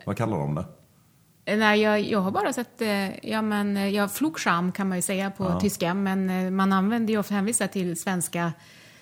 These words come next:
Speaker 2: eh, i,
Speaker 1: Man gör det,
Speaker 2: liksom,
Speaker 1: alltså?
Speaker 2: i, ja, fly-, flygskam har, har jag sett i flera
Speaker 1: Ja.
Speaker 2: texter. Ja. Ja. Nej, men, eh, visst. Eh, och vi kan, när vi, eh, när vi mäter då hur, eh, hur många som, tjugohundranio vet jag,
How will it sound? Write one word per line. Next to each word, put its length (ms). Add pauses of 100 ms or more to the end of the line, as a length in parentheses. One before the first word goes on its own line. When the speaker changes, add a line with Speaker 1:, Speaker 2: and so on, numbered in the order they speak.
(120)
Speaker 2:
eh, 80 (340)
i, 40
Speaker 1:
Man 100
gör 140
det, 60
Speaker 2:
liksom, 160
Speaker 1:
alltså? 160
Speaker 2:
i, 100
ja, 260
fly-, 280
flygskam 480
har, 200
har 100
jag 100
sett 200
i 100
flera 160
Speaker 1:
Ja. 60
Speaker 2:
texter. 380 (140)
Ja. 220 (380)
Ja. 140 (500)
Nej, 180
men, 260
eh, 240
visst. 400
Eh, 160
och 160
vi 40
kan, 200
när 100
vi, 300
eh, 60 (220)
när 340
vi 100
mäter 360
då 180
hur, 720
eh, 160 (800)
hur 200
många 460
som, 520
tjugohundranio 920
vet 180
jag, 120